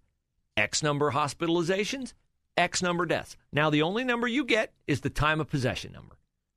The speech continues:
"Six thousand people tested positive." How many of them are in the hospital?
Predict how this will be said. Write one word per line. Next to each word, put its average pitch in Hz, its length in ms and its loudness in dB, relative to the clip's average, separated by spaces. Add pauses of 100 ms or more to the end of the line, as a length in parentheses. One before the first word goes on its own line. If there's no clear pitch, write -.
(840)
"Six - 280 0
thousand 294 400 2
people 285 280 4
tested 254 360 2
positive." 233 560 2 (1120)
How - 40 2
many 170 140 2
of 165 80 2
them 156 80 -2
are 151 60 -2
in 147 60 -2
the 139 60 0
hospital? 127 460 -2